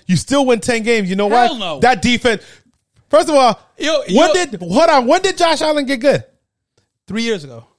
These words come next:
Speaker 1: Three years ago.
Speaker 2: Yeah.
Speaker 1: Three years ago.
Speaker 2: That's right.
Speaker 1: Who did they have
Speaker 2: He's been
Speaker 1: before
Speaker 2: in the
Speaker 1: that?
Speaker 2: season, in the league for four years.
Speaker 1: Who was the, who, who do you, who did he have before Josh Allen? Ty-, Tyrod
Speaker 2: No,
Speaker 1: Taylor.
Speaker 2: no, they, no,
Speaker 1: Tyrod
Speaker 2: yeah, yeah,
Speaker 1: Taylor.
Speaker 2: Tyrod Taylor, yeah.
Speaker 1: There was a decent team with
Speaker 2: Yeah,
Speaker 1: Tyrod
Speaker 2: yeah.
Speaker 1: Taylor.
Speaker 2: Mm-hmm.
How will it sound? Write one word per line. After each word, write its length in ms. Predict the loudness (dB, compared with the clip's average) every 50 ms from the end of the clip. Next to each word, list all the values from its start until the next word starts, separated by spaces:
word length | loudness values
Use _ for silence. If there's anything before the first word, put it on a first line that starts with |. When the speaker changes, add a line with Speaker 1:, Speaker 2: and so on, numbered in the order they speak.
| _ -4
Speaker 1:
Three 180 | 0 2 2 4
years 220 | 4 4 2 2
ago. 160 | 2 -2 -4 -4
Speaker 2:
Yeah. 140 | -8 -14 -20 _ _ _ _ _ _ _ _ _ _ _
Speaker 1:
Three 480 | -4 -2 0 0 0 0 0 -2 -4 -8 _ _ -14
years 580 | -12 -10 -8 -6 -2 0 2 2 2 0 -2 -8 _ _ -2
ago. 920 | 2 2 2 2 0 _ _ _ -20 -12 -4 0 2 4 4 2 2 -2
Speaker 2:
That's 180 | -6 -12 -14 -14
right. 180 | -16 -16 -18 -20 _ _ _ _ -12
Speaker 1:
Who 240 | -4 0 2 2 2
did 100 | 0 0
they 100 | -2 0
have 180 | 0 0 -2 -2
Speaker 2:
He's 100 | -4 -4
been 80 | -2
Speaker 1:
before 100 | 0 0
Speaker 2:
in 60 | 0
the 60 | 0 -2
Speaker 1:
that? 60 | -6
Speaker 2:
season, 200 | -8 -12 -12 -12
in 60 | -8
the 60 | -6
league 120 | -4 -4 -4
for 100 | -6 -6
four 220 | -6 -6 -8 -8
years. 400 | -8 -12 -20 _ -20 -20 -20 _ _ _ _ _ _ _ _ _ -6
Speaker 1:
Who 360 | -2 0 2 4 4 2 2
was 160 | 0 -2 -2
the, 120 | -2 -2 0
who, 280 | 0 0 0 0 -2
who 240 | -4 -2 -2 -2 -2
do 60 | -2
you, 200 | -4 -6 -8 -8
who 200 | -4 -2 -2 -2
did 80 | -2 -2
he 40 | -2
have 140 | -2 -2 -2
before 260 | -6 -4 -4 -2 -2
Josh 300 | 0 0 0 0 0 -2
Allen? 220 | -4 -4 -4 -6 -10 _ _ _ _ _ _ _
Ty-, 260 | -4 -2 -2 -2 -2 -4
Tyrod 760 | -6 -8 -8 -4 -2 0 2 2 2 4 4 2 0 0
Speaker 2:
No, 60 | 0 0
Speaker 1:
Taylor. 260 | 2 2 0 -2 -4
Speaker 2:
no, 180 | -4 -6 -8 -8
they, 200 | -8 -12 -12 -14 _ _ _ _ _ _ _ _ _
no, 320 | _ -14 -12 -10 -10 -10 -12 -8
Speaker 1:
Tyrod 80 | -4 0
Speaker 2:
yeah, 340 | 2 2 4 4 4 2
yeah, 80 | 2 0
Speaker 1:
Taylor. 180 | 0 0 0 0 0 -2
Speaker 2:
Tyrod 20 | -4
Taylor, 240 | -6 -8 -8 -8 -10
yeah. 200 | -10 -8 -4 0
Speaker 1:
There 140 | 2 2
was 120 | 2 2 2
a 80 | -2
decent 380 | -2 -2 -2 -2 -2 -4 -8 -8
team 180 | -6 -6 -4 -4
with 140 | -4 -2
Speaker 2:
Yeah, 80 | 0 0
Speaker 1:
Tyrod 140 | 2 2 0
Speaker 2:
yeah. 40 | 0
Speaker 1:
Taylor. 240 | -2 -2 -2 -2 -4
Speaker 2:
Mm-hmm. 220 | -6 -12 -14 -14